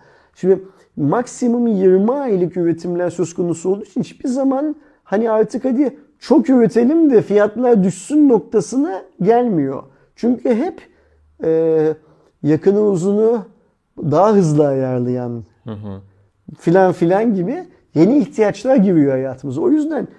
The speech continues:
Speaker 1: hani bu senin söylediğin işlemci ucuzlayacak bilmem ne olacak hikayesi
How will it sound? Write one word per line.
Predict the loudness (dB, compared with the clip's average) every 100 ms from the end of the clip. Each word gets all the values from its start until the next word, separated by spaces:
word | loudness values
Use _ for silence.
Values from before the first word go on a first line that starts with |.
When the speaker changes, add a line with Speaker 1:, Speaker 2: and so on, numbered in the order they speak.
| _
Speaker 1:
hani | -4 -2
bu | 0
senin | 0 0
söylediğin | 0 -2 0 0 0 -2 -2
işlemci | -4 -4 -2 0 0
ucuzlayacak | -2 -2 -2 -2 -2 -2 -2
bilmem | -4 -2 -2
ne | -2
olacak | -2 -4
hikayesi | -6 -4 -2 -2 -4 -8